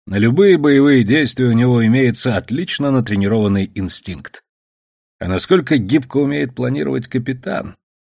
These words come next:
Сможет ли она быстро переместить острие атаки, когда Магаба разгадает ее намерение? Этого я не знал. На каком бы уровне наши действия ни планировались, меня к этому не привлекали.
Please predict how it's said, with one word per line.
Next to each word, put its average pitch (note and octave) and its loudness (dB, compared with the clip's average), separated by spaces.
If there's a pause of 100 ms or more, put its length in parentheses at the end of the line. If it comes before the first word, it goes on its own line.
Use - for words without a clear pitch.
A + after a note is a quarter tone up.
(160)
Сможет E3 -2
ли C#3+ 4
она D3 2
быстро D3 0
переместить C3 0
острие B2 0
атаки, C3+ -2
когда A2 0
Магаба C3+ 0
разгадает A#2 0
ее A#2 2
намерение? G#2+ -2 (400)
Этого D3 -4
я A2+ 0
не G#2 -4
знал. F2 -14 (680)
На F#2 -6
каком E3+ 2
бы - -2
уровне C#3 4
наши A#2+ 2
действия B2 2
ни A2 4
планировались, F#2 -4
меня G#2+ 0
к - -8
этому A#2+ 0
не G#2+ 4
привлекали. F2 -8